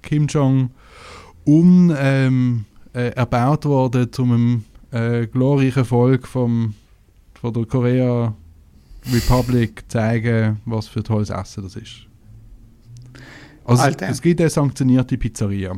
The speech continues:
Speaker 1: Ich weiss nicht, wer dort darf gehen essen und
Speaker 2: Ja.
Speaker 1: wie italienisch die Rezepturen sind, aber es gibt es.
Speaker 2: Nice.
Speaker 1: Und
Speaker 2: Ja, das freut mich.
Speaker 1: äh, was es heute auch gibt, ist halt einfach Pizza in allen möglichen Formen,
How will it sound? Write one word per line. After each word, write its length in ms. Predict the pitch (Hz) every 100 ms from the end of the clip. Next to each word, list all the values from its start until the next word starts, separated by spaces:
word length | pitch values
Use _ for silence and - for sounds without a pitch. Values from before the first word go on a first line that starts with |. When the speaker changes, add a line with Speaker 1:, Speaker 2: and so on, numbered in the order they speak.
| 95
Speaker 1:
Ich 120 | 104
weiss 180 | 120 127
nicht, 180 | 165 135
wer 220 | 131 139
dort 220 | 147 139
darf 200 | 135 123
gehen 120 | - 127
essen 400 | 185 - 185 175 - - - - - -
und 160 | 127 135
Speaker 2:
Ja. 160 | 135 123
Speaker 1:
wie 180 | 131 127
italienisch 720 | 135 123 131 127 120 120 110
die 100 | -
Rezepturen 540 | 110 110 156 175 185
sind, 300 | 151 143 123
aber 220 | 110 104
es 120 | 101 -
gibt 300 | 92 - -
es. 180 | - - - - - - - - -
Speaker 2:
Nice. 440 | 139 120 - - - - - - _
Speaker 1:
Und 340 | 127 127 127
Speaker 2:
Ja, 80 | 123
das 160 | 147 262
freut 320 | - 123 123
mich. 80 | 131 - _
Speaker 1:
äh, 160 | 117 123
was 160 | 131 120
es 100 | 123
heute 180 | 139 -
auch 220 | 120 190
gibt, 240 | 196 180
ist 100 | 139
halt 160 | 139 131
einfach 300 | - 131 160 -
Pizza 460 | - 170 - 180 151
in 180 | 131 131
allen 360 | 120 135 170 170
möglichen 580 | 156 156 143 147 131 -
Formen, 800 | - 123 143 165 165 156 147